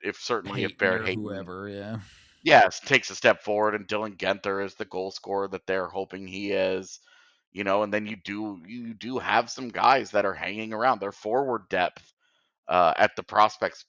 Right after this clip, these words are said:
Speaker 1: uh, i-, from a prospect's perspective, is really encouraging and is exciting. Uh, their, their defense, uh, a little less so, but, uh, I, I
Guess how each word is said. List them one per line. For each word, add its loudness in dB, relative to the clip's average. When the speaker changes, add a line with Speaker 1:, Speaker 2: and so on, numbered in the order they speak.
Speaker 1:
uh, -2
i-, -6
from -10
a -14
prospect's 2
perspective, -6
is 8
really -2
encouraging -6
and -6
is -6
exciting. -6
Uh, -14
their, 2
their 2
defense, 0
uh, -8
a -6
little -4
less -4
so, -2
but, 10
uh, -12
I, 2
I 2